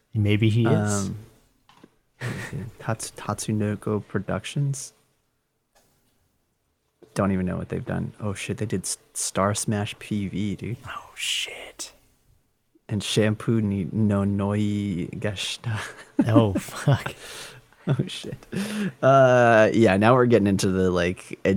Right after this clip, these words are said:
Speaker 2: I have no interest in watching this. Um,
Speaker 1: Okay, so
Speaker 2: Nokemono Tachi.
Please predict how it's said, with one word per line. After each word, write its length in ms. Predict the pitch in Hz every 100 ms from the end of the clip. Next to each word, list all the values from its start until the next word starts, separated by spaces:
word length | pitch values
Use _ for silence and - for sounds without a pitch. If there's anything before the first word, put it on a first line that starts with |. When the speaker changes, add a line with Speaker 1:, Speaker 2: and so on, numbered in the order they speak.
| 95
Speaker 2:
I 60 | 101
have 180 | 107 98
no 300 | 98 98 98
interest 360 | 92 95 -
in 100 | 90
watching 360 | 90 90 95 92
this. 340 | 92 90 - - _ -
Um, 720 | 98 92 92 92 101 95 87
Speaker 1:
Okay, 300 | 127 104 - -
so 140 | 190
Speaker 2:
Nokemono 560 | 127 117 95 95 101 95
Tachi. 540 | - 104 101 117 113